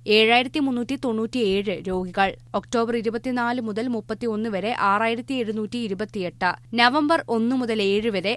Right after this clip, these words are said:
ആറായിരത്തി എഴുന്നൂറ്റി തൊണ്ണൂറ്റിയഞ്ച്. നവംബർ ഏഴ് മുതൽ പതിനാല് വരെ അയ്യായിരത്തി അറുന്നൂറ്റി എഴുപത്തിയെട്ട്. നവംബർ പതിനാല് മുതൽ ഇരുപത്തിയൊന്ന് വരെ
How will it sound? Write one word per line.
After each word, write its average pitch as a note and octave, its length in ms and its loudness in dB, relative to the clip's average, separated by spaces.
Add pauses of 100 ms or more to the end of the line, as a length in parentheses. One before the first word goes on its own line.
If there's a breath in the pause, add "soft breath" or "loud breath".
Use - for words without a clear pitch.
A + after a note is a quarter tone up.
(100)
ആറായിരത്തി B3 560 0
എഴുന്നൂറ്റി A#3+ 560 -2
തൊണ്ണൂറ്റിയഞ്ച്. G#3 800 -2 (200)
നവംബർ G3 460 0 (180)
ഏഴ് A#3 300 6
മുതൽ A#3 340 -2
പതിനാല് G#3+ 520 0
വരെ F3+ 200 -4 (360 soft breath)
അയ്യായിരത്തി A#3+ 600 2
അറുന്നൂറ്റി A#3 440 -2 (100)
എഴുപത്തിയെട്ട്. G#3 840 -2 (240)
നവംബർ C4 480 4
പതിനാല് A#3 540 0
മുതൽ A#3 260 0
ഇരുപത്തിയൊന്ന് G#3 680 -4
വരെ G3 220 -4